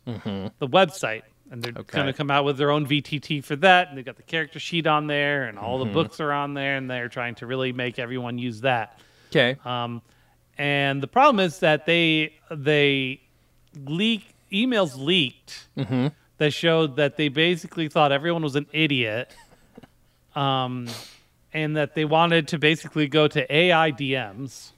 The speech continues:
Speaker 1: Mm-hmm.
Speaker 2: So basically remove the main component of what makes,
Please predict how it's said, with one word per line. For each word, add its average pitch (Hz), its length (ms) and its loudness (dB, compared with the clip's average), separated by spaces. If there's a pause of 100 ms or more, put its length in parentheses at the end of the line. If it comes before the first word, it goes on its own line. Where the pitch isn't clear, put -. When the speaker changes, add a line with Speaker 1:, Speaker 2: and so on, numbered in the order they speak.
(180)
Speaker 1:
Mm-hmm. 117 420 -2 (540)
Speaker 2:
So 135 180 -6
basically 147 300 -2
remove 143 440 0
the 143 100 0
main 143 360 2
component 131 680 -4
of 120 300 -8
what 127 220 -4
makes, - 540 -8